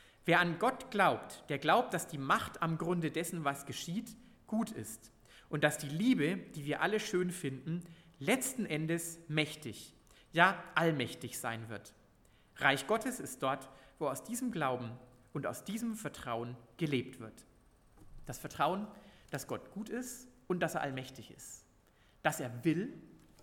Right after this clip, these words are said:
und dass er kann. Gott kommt am Ende an sein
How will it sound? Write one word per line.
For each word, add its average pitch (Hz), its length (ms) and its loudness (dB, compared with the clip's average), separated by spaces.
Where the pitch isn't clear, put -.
und 165 320 -2
dass - 200 -4
er 160 300 0
kann. 120 300 0
Gott - 360 -2
kommt 175 380 -2
am 131 120 -4
Ende 139 360 -4
an 147 160 -4
sein 123 360 -6